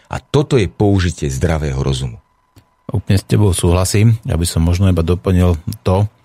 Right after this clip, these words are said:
Speaker 2: že už sa hovorí samozrejme niekoľko rokov o nejakej reforme justície, reforme súdnictva, pretože tak vidíme, že a ako to tu vyzerá, veď, a, to súdnictvo, tuto sú nie že rozhádaní medzi sebou,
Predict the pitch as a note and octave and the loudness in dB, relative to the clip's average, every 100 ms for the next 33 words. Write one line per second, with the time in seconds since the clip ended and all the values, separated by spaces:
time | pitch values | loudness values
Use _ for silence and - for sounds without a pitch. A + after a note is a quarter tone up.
0 | - - - - F#2+ F#2 E2 F#2 G2+ F#2+ | -20 -20 -6 0 0 0 0 2 2 2
1 | F2 F2 E2+ E2+ E2 E2 F2+ E2 E2+ F2 | 0 0 0 0 0 0 0 -2 -2 -2
2 | F2 E2+ D#2+ D#2 - D#2+ D2+ F2 - E2+ | -2 -2 0 0 0 -2 0 0 0 0
3 | D#2 D#2 E2 - E2+ D#2+ - F#2 D#2+ D#2+ | 2 2 0 0 0 0 0 0 2 0
4 | - F2 E2+ E2 F2+ E2 E2 - G2 F#2+ | -2 -2 -2 -2 -2 0 0 0 0 0
5 | - - - D#2+ E2+ D2+ E2 D2+ D#2 E2+ | -2 -6 -2 0 0 0 -2 -4 -2 0
6 | D#2+ D#2 E2 E2 - _ - - - - | 2 2 2 0 -2 _ -20 -20 -18 -4
7 | E2+ E2+ F2 F2 - - D#2+ E2+ F2 E2+ | 0 2 2 0 -4 -2 0 2 2 2
8 | F#2 F#2 F#2+ F#2+ E2 - F2+ E2+ E2+ E2 | 2 2 2 0 -2 -2 -2 2 0 0
9 | F2 D#2 F2 D#2+ E2 - F2 E2 E2+ - | -2 0 0 2 0 0 -2 0 -2 -4
10 | - E2+ D#2 F2 E2+ F2+ F2 D#2+ F2 E2+ | -2 0 0 0 0 2 2 0 0 0
11 | F2+ F2+ F2 E2+ E2+ E2+ F#2 E2 | 0 0 2 2 0 0 0 2